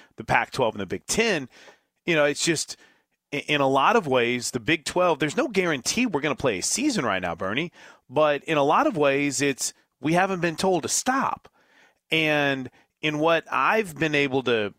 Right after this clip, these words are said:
kind of put together from what the Pac-twelve and the Big Ten has done, a lot of their thoughts have been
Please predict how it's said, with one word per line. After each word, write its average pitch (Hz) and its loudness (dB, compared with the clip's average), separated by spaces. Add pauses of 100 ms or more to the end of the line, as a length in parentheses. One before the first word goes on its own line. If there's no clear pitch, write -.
(140)
kind 127 0
of 120 -4
put - -4
together 127 0
from - -8
what 120 2
the - -6
Pac-twelve 110 0
and 98 -6
the 95 -6
Big 98 -2
Ten 196 -2 (300)
has 127 -2
done, 127 0
a 120 0
lot 135 2
of 135 -4
their 170 2
thoughts 131 0
have 120 -4
been 120 -2